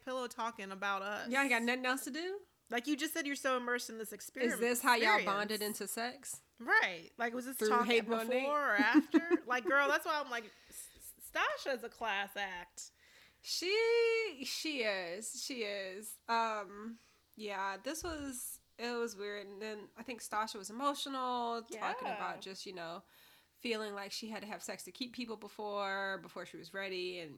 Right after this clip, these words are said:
Speaker 2: you know, that's also why her and Nate are taking their time and just doing some non-sexual intimacy,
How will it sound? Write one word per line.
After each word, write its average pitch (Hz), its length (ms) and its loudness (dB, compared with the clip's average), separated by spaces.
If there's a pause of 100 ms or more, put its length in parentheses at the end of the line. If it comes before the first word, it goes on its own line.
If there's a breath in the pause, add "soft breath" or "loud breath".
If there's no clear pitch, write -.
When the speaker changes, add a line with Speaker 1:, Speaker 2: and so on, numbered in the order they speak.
Speaker 2:
you 185 80 -10
know, 147 60 -10
that's 151 200 -12
also 202 320 -6
why 190 360 -6
her 202 160 -2
and 185 120 -8
Nate 180 200 -6
are 175 80 -10
taking 180 360 -10
their 160 120 -16
time 185 420 -10
and 180 80 -14
just 180 260 -14
doing 185 300 -12
some 180 320 -14 (640 loud breath)
non-sexual 202 1300 -4 (100)
intimacy, 190 840 -8